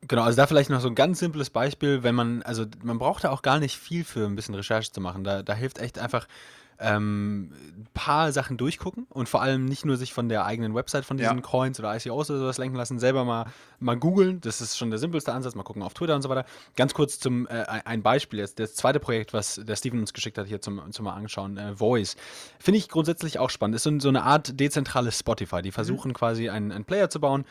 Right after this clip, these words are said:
Speaker 1: wo, ähm, jeder Musik hochladen kann, die Musik wird dezentral gespeichert und du kannst dann eben Kryptowährungen dafür ausgeben, Musik zu kaufen und die Künstler werden wohl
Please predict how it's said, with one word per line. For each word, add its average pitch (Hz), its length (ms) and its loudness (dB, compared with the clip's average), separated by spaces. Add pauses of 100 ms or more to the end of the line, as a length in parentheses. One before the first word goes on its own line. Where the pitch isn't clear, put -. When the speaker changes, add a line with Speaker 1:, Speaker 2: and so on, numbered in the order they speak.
(240)
Speaker 1:
wo, 117 480 2
ähm, 101 580 0
jeder 117 300 2
Musik 117 260 -2
hochladen 151 340 0
kann, 131 140 -4
die 113 80 -2
Musik 101 300 -6
wird 98 100 -8
dezentral 104 380 -6
gespeichert 156 500 -2
und 110 120 -6
du - 60 -8
kannst 110 240 -4
dann 107 120 -4
eben 104 180 -6
Kryptowährungen 104 640 -2
dafür 98 300 -4
ausgeben, 101 580 -4
Musik 98 380 -6
zu - 100 -8
kaufen 117 360 4
und 98 120 -6
die - 80 -14
Künstler 110 380 -2
werden 101 260 -2
wohl 101 260 -2